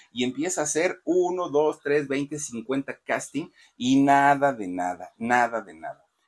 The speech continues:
El dinero se le terminaba, no tenía dónde vivir, no tenía, este, qué comer, la paciencia se había agotado, las ilusiones se le habían terminado. Ya la situación estaba muy complicada para ella, pero sabía que no quería regresar derrotada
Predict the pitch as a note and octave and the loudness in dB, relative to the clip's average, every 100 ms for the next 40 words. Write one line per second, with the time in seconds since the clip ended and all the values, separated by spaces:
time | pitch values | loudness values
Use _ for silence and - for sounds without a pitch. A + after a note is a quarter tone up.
0 | _ C3+ B2 A#2+ B2+ C3+ C#3+ C#3+ G2 - | _ -2 0 0 0 0 -2 -4 -8 -8
1 | F2+ F2+ F2+ G2 G#2 G2+ G2+ - B2 A#2+ | -10 -8 -4 0 0 0 -2 -2 -4 -2
2 | A2 G#2+ G2+ G#2 G2+ F#2+ F#2 F#2 G#2 G#2+ | -4 -4 -2 -2 -4 -6 -6 -6 -4 -6
3 | - - A#2+ B2+ - A2+ G#2+ - G2 F#2+ | -8 -18 -6 -4 -4 -6 -6 -6 -8 -8
4 | - A2 - F#2+ - F#2 F#2+ G2+ G2+ - | -10 -10 -8 -6 -6 -4 -4 -6 -8 -18
5 | - G2+ - G#2+ - A#2+ A2+ A#2 - F#2+ | -4 -2 0 -2 -2 -8 -8 -10 -6 -4
6 | F#2+ F#2+ F#2+ - F#2 G2 G#2 G2 - G2 | -2 -2 -4 2 4 4 0 -2 -8 -12
7 | G2 - G#2 G2+ F#2+ F2+ F#2 F#2 G2 G2 | -10 -8 -8 -8 -8 -6 -6 -8 -10 -12
8 | F#2 F#2 F#2+ G2+ _ - _ G#2 G2+ E3+ | -6 -2 -2 -4 _ -20 _ -12 -2 -2
9 | G3 F#3+ - G2 - A2+ C3 A2+ A#2 A2+ | -2 -8 -8 -10 -4 -4 -4 -4 -4 -4
10 | A2 A2+ A2+ - F#2+ G2 - F2 F2+ F#2+ | -10 -12 -14 -6 -4 -4 -4 -4 -4 -4
11 | G#2+ - E3+ E3 B2+ - _ _ - A#2 | -4 -6 -6 -4 -6 -10 _ _ -8 -6
12 | G#2 B2+ D3 C#3+ C#3 C3 A#2+ C3 B2 G2+ | -4 -6 -4 -6 -6 -8 -6 -6 -8 -8
13 | - G#2 A2 A2 G2 F2+ F2 - A2 A2 | -2 -2 -2 -8 -8 -8 -8 2 2 2
14 | - | -6